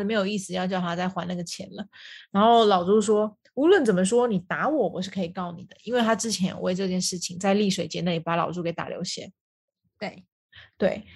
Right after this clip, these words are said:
Speaker 1: 然后接下来他跟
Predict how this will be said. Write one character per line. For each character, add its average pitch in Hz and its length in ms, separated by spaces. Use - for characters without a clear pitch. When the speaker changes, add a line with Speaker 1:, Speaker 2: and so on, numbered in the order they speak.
Speaker 1:
然 202 100
后 214 140
接 294 260
下 277 200
来 190 360
他 208 480
跟 220 480